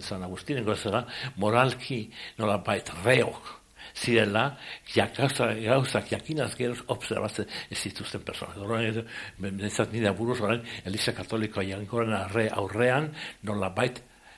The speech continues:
eh, pekatore bat da. Zete, dakien gauzak, eta ez legislatu ez dituen gauzak, hemen aplikatzen ez duen, jakinen gehan nolabait, eh,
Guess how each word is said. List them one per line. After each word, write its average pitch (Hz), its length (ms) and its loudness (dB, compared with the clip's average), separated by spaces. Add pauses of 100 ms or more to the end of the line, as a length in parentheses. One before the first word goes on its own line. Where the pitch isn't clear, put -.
eh, - 460 -8 (260)
pekatore 110 480 2
bat - 160 -8
da. - 60 -12 (800)
Zete, 101 300 -2 (180)
dakien 135 560 2
gauzak, 95 400 -4
eta 104 220 -4
ez - 80 -6 (260)
legislatu 110 720 0
ez - 20 -4
dituen 95 380 -6
gauzak, 101 380 0 (200)
hemen 113 240 -4
aplikatzen - 540 -4
ez - 100 -8
duen, 127 220 -2 (260)
jakinen 110 400 0
gehan 113 240 4
nolabait, 110 480 6 (360)
eh, 127 180 0